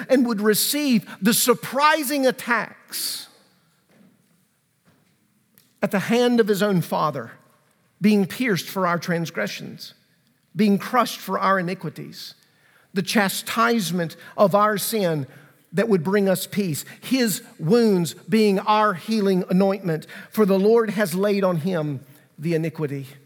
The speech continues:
of us all. One of the great commentators on the, the book of Job, Christopher Ash, writes this, It is precisely the bodily resurrection of Christ that gives us the assurance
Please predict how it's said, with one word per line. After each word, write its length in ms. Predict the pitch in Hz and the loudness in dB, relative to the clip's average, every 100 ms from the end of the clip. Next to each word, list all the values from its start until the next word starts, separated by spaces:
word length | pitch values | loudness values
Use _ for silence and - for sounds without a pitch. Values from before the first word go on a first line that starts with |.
| _ _ _ _ - | _ _ _ _ -14
of 120 | 165 | -10
us 160 | 160 202 | -8 -6
all. 360 | 202 120 139 - - _ _ _ _ _ _ _ _ _ _ _ _ _ _ _ _ _ _ _ _ _ _ _ _ _ _ _ _ _ - | -6 -8 -12 -18 -20 _ _ _ _ _ _ _ _ _ _ _ _ _ _ _ _ _ _ _ _ _ _ _ _ _ _ _ _ _ -4
One 160 | 202 | 0
of 80 | 214 | 2
the 80 | 190 | 2
great 220 | 185 196 | 2 0
commentators 720 | 185 196 214 208 202 175 160 147 | 2 2 2 0 0 -2 -2 -2
on 120 | 170 | 0
the, 200 | 165 160 - - - _ _ _ _ _ _ _ _ _ _ _ _ _ | 0 -2 -8 -20 -20 _ _ _ _ _ _ _ _ _ _ _ _ _
the 100 | 156 | 0
book 220 | 156 208 | 2 2
of 100 | 175 | 0
Job, 380 | 131 190 196 165 | 2 2 2 0
Christopher 440 | 196 190 156 160 | -4 -6 -6 -2
Ash, 360 | 170 180 175 - | 0 0 -2 -2
writes 340 | 170 165 127 | -2 -2 -4
this, 420 | 165 175 139 - - - - 233 | -6 -4 -4 -8 -14 -18 -8 0
It 120 | 208 | 2
is 200 | 254 - | 2 -2
precisely 800 | 226 196 - 226 240 - 240 233 | -2 -2 0 0 -2 -4 -2 0
the 140 | 196 | 0
bodily 640 | 156 156 196 220 240 240 240 | 0 2 2 2 0 -4 -6
resurrection 880 | 196 220 185 208 196 196 - 196 185 | -4 -4 -2 0 -2 -2 -4 -4 -2
of 240 | 170 - | -6 -8
Christ 480 | - 190 156 147 - | -4 -2 -2 -6 -8
that 180 | 160 143 | -8 -4
gives 240 | 196 185 | -4 -4
us 160 | 208 - | -8 -6
the 140 | 202 | -6
assurance 840 | 165 - 165 127 131 - - - | -6 -4 -6 -6 -10 -16 -16 -16